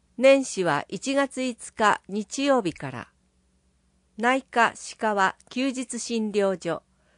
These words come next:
小児科、中学生までは、済生会富田林病院で診察しています。受付時間などは、保健医療の休日急病診療で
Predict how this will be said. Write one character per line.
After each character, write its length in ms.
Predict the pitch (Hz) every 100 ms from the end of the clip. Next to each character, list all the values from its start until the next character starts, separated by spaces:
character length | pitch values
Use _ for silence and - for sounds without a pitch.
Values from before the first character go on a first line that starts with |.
| _ -
小 280 | - 262
児 140 | 262 240
科、 300 | - 202 185 _ _ -
中 200 | 247 285
学 220 | 277 277
生 280 | - 226 196
ま 140 | 180
で 120 | 175 151
は、 200 | 135 - _ _ _ -
済 340 | - 254 277
生 260 | - 269 240
会 340 | - 170 160 -
富 240 | 240 277
田 120 | 269 262
林 400 | 262 269 269 240
病 260 | 254 240
院 160 | 190 165
で 140 | 143
診 260 | 139 190 196
察 280 | 196 180 -
し 180 | - -
て 140 | 165
い 100 | 156
ま 160 | 139 139
す。 280 | - - _ _ _ _ _ _ _ _ _ _ _ _ 208
受 200 | 233 285
付 260 | - 285
時 140 | 269 277
間 280 | 247 214
な 140 | 190 185
ど 140 | 170
は、 180 | 147 143 _ _
保 100 | 220
健 420 | - 294 302 294
医 60 | 277
療 260 | 240 190 160
の 280 | 147 135 _ _ _
休 200 | - 269
日 320 | 294 285 277 247
急 260 | 262 269
病 240 | 247 254 247
診 360 | - 247 220
療 200 | 180 156
で 240 | 143 131